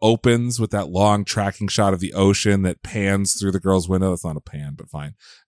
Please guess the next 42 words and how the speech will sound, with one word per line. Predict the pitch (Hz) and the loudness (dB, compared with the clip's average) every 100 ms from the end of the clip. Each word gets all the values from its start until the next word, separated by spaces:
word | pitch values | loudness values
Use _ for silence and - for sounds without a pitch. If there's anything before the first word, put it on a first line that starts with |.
| - | -6
That | 107 107 | -2 2
goes | 127 123 | 4 4
through | 131 | 4
the | 123 | 2
girl's | 110 117 98 | 2 2 2
window | 104 104 107 | -2 2 0
and | 101 | 0
into | 98 | -2
their | 101 | 0
apartment. | 98 - 98 98 107 - - | -2 -2 -6 -6 -8 -10 -20
The | - | -14
camera | - 127 113 | -4 -2 -2
sort | - 113 | -2 -2
of | 104 - _ - | -4 -6 _ -8
drips | 98 123 131 - 131 | 2 4 4 2 2
over | 117 107 | 2 2
the | 107 | -2
food | - 147 143 143 139 | 2 4 6 6 4
and | 107 | 2
the | |
clothes | 104 - 135 127 127 127 117 | -4 -2 4 6 6 4 4
and | 110 | 2
all | 107 | 0
the | 104 | 0
other | 101 98 95 | -2 -2 -2
detail, | 90 120 113 113 110 101 - - | -4 -6 -2 2 2 0 -6 -4
where | 131 123 | -4 -2
David | 180 220 214 170 | 0 2 2 0
liked | 156 - | -2 -2
to | |
start | 131 - 120 117 - - | -4 0 0 0 -2 -8
almost | 120 123 113 - | -2 0 0 0
every | 131 127 131 | 0 0 -2
scene | 123 123 120 110 | -4 -2 -2 -2
with | 107 | -2
a | |
long, | 101 95 104 107 107 104 | -2 0 2 4 4 2
sweeping | 98 - 110 104 107 98 | -2 -4 -4 -4 -6 -6
camera | - 98 104 | -6 -4 -4
shot | - 92 85 | -4 -4 -4
like | 82 82 | -8 -8
that. | 76 73 | -12 -14